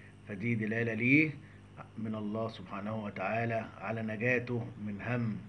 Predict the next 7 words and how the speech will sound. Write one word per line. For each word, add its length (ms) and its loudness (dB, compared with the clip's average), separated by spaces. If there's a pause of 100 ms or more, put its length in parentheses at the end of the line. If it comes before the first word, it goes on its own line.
(220)
وغم 480 0 (300)
كان 220 0
بيقدر 560 -4
عليه 420 0
حياته 680 -4 (100)
كلها. 420 -2 (1160)
وبرضه 440 4